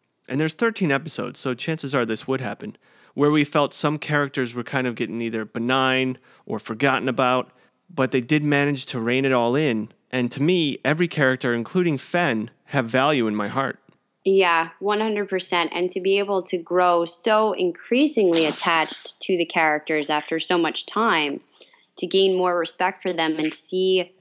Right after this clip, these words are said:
Speaker 2: their stories open up, I think is really unique. They were able to do something different with this story.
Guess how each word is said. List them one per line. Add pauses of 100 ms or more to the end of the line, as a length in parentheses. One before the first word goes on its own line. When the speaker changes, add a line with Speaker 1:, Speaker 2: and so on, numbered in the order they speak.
(480)
Speaker 2:
their
stories
open
up, (360)
I
think
is
really
unique.
They
were
able
to
do
something
different (300)
with
this
story.